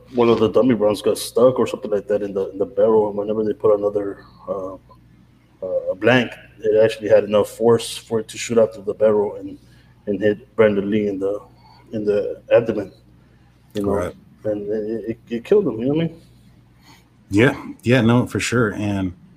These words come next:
Speaker 2: you know, he, Alec Baldwin brought that up. He brought up Brandon Lee in his
Speaker 1: Mm-hmm.
Speaker 2: interrogation. He brought up another person that was also, uh,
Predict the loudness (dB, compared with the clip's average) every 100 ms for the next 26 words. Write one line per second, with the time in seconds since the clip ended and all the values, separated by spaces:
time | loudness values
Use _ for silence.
0 | _ _ 2 4 4 0 0 0 -2 -14
1 | _ -2 0 0 2 4 4 0 -2 -4
2 | -6 -6 -6 -8 -10 -6 -6 -4 -6 -6
3 | -6 -6 -6 -6 -6 -6 -8 -8 -6 -4
4 | -4 -6 -10 -10 -8 -6 -6 -8 -8 -8
5 | -8 -10 -10 -12 -8 -10 -10 -12 -10 -12
6 | -12 -16 -18 -20 -20 -20 -20 -14 -12 -12
7 | -14 -20